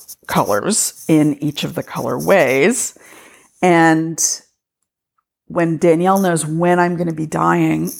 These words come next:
a given colorway, it's her job to make sure that I have the dye formulas mixed so that I can just come in and,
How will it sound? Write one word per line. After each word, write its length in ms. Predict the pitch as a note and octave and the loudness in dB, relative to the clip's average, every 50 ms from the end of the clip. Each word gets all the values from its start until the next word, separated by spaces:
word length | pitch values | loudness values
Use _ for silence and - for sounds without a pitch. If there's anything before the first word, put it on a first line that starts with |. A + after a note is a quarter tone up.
| - - - - | -12 -10 -4 -2
a 60 | E3 | -2
given 320 | D#3 - F3+ E3 E3 D#3+ D3+ | 0 0 0 0 0 -2 -2
colorway, 680 | - F3 D#3+ D#3 D#3 D3 D3 C#3+ C#3 C#3 D3 E3 - - _ _ _ _ _ _ _ _ _ _ _ | -2 0 2 2 4 4 4 2 4 2 0 0 -4 -10 _ _ _ _ _ _ _ _ _ _ _
it's 240 | - D#3+ D#3+ - - | -2 -2 -2 -2 -6
her 420 | - - F#3 F3+ F3 E3+ D#3 - - - | -4 0 2 2 2 2 0 -4 -12 -10
job 460 | - - F3+ D#3+ D3+ D3+ D3 D3+ E3 - | -2 0 2 4 4 4 2 0 -2 -8
to 360 | - - E3+ D3+ D3 C#3+ D3 | -8 -2 0 0 0 0 0
make 260 | C#3 D3 C#3 C#3 C#3+ | 0 0 0 -2 -2
sure 240 | - - E3+ D3+ D3 | -4 -2 -2 -2 0
that 140 | C3+ C#3 C3+ | 0 0 0
I 100 | C3 B2 C#3 | 2 0 -2
have 720 | D#3+ - - C3 B2+ C3 C3 A#2+ A#2+ C3 - - - - - _ _ _ | -4 -4 -2 0 0 0 -2 -2 -4 -8 -10 -10 -12 -14 -18 _ _ _
the 480 | - D#3 E3+ D3 C#3 C3+ C3 C3 B2+ - - _ _ _ _ _ _ | -12 -2 0 2 2 2 2 0 -2 -6 -10 _ _ _ _ _ _
dye 220 | _ E3+ D3+ D3 D#3 | _ 0 0 0 0
formulas 580 | - - C#3+ C#3 C3+ C#3 C3+ C3+ C3+ C3 - | -2 -4 -4 -4 -2 -2 -2 -2 -2 -2 -2
mixed 880 | C#3+ D3+ D#3 D3+ C3 A#2 A2 - - - - - - - - - - - | -4 -2 0 0 0 -2 -2 -4 -2 -2 0 0 0 -2 -6 -8 -10 -6
so 220 | - - - D3 C3 | -4 -2 0 0 0
that 160 | B2 D#3 C#3+ | 0 0 0
I 120 | C3 C3 | 0 0
can 180 | C#3 - D#3 C#3 | -2 -4 -6 -6
just 340 | C3+ C3+ C3 - - - - | -4 -2 -2 -2 -2 -4 -6
come 260 | - - - C3+ C3+ | -10 -8 -4 -4 -2
in 160 | C3 A#2+ B2 | -2 -4 -4
and, 400 | A#2 A2+ G#2+ A2+ A#2+ A2+ - - | -6 -6 -8 -8 -10 -10 -12 -14